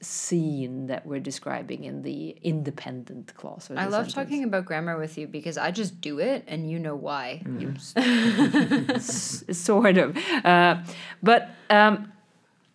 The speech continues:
Speaker 1: it's, uh, easier to understand a clause where the units are shorter, and that's what you
Speaker 2: Mm.
Speaker 1: did, Jenny, when you paraphrased.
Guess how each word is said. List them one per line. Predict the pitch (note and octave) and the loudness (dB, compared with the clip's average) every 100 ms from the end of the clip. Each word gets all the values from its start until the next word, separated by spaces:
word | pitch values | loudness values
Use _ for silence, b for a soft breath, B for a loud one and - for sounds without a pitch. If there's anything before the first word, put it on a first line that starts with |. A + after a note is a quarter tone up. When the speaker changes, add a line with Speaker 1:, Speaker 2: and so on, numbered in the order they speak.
| - - | -16 4
Speaker 1:
it's, | G#3+ G#3+ - | 4 4 0
uh, | G3 G3 F#3+ B B B - | 4 4 2 B B B 4
easier | C4 C4+ B3+ | 4 6 2
to | A#3 A3 | 4 4
understand | G3 F#3+ - F#3 F3+ | 4 2 2 4 4
a | F3 | 2
clause | F3 F3 D#3+ E3 E3+ | 2 4 4 4 2
where | E3+ | 2
the | D#3 | 2
units | E3 D3+ F#3+ F#3 D#3+ F3 - - - - _ _ _ _ _ | 0 2 4 6 4 0 -6 -6 -8 -12 _ _ _ _ _
are | D#3+ | 0
shorter, | D3 - D#3+ D#3+ - - | 0 0 0 0 -2 -4
and | D3+ | 2
that's | F3 F3 | 2 4
what | F3 | 0
you | G#3+ D3 | 2 0
Speaker 2:
Mm. | |
Speaker 1:
did, | D#3 C#3 C3+ | 0 -2 -2
Jenny, | C#3+ C#3 | -6 -4
when | C#3+ C#3+ | -4 -4
you | C#3+ | -6
paraphrased. | - E3+ D#3+ D#3+ - C#3 - - | -2 0 0 -2 -8 -8 -14 -20